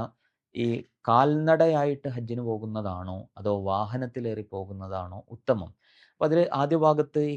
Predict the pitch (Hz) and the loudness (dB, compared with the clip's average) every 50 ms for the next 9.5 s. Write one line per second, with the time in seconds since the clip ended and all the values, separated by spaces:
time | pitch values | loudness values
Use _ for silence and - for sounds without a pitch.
0 | - - 120 117 123 135 143 147 151 156 151 156 156 151 143 143 143 143 - 147 | -6 -4 0 2 4 4 4 2 2 2 2 4 4 2 2 0 -2 -4 -6 -8
1 | 135 127 123 120 127 131 131 127 127 123 127 123 127 123 123 117 113 110 107 107 | -6 -8 -8 -8 -8 -6 -6 -6 -6 -6 -8 -10 -8 -6 -6 -6 -4 -4 -6 -2
2 | 113 110 110 113 110 - 110 107 - 104 101 95 98 104 - 101 - 110 110 117 | -4 -4 -4 -4 -8 -8 -10 -10 -10 -10 -10 -10 -10 -10 -10 -6 -4 -2 -2 0
3 | 123 117 101 85 80 80 101 - _ _ _ _ _ _ _ _ - - 160 - | 0 -2 -2 -4 -6 -10 -14 -16 _ _ _ _ _ _ _ _ 0 0 2 2
4 | - 147 156 160 156 147 147 151 151 151 147 143 135 139 147 - - _ _ _ | 2 2 0 2 2 2 2 0 -2 -2 -4 -2 0 0 0 -2 -4 _ _ _
5 | _ _ - 120 123 135 143 135 - 135 135 131 127 117 113 113 113 110 110 107 | _ _ -6 -2 0 0 0 0 0 -2 -2 -2 -2 -2 -2 0 -2 -2 -2 -4
6 | 104 104 - - _ _ _ _ _ _ _ - 117 120 127 147 - - - 107 | -6 -6 -8 -10 _ _ _ _ _ _ _ -10 -6 -4 -2 -2 -4 -2 2 2
7 | 107 120 127 131 139 147 143 147 143 143 139 139 143 139 135 - 143 127 127 131 | 4 4 4 2 0 0 2 2 4 4 4 2 0 -2 -2 -4 -6 -6 -4 -6
8 | 123 123 131 127 127 127 127 127 120 117 113 117 117 127 120 - 113 104 104 110 | -6 -6 -6 -8 -8 -6 -4 -4 -4 -2 -4 -2 -2 -4 -2 0 0 2 2 2
9 | 107 - - 117 110 98 92 87 85 82 | 0 -2 -2 -2 0 0 -2 -2 -6 -8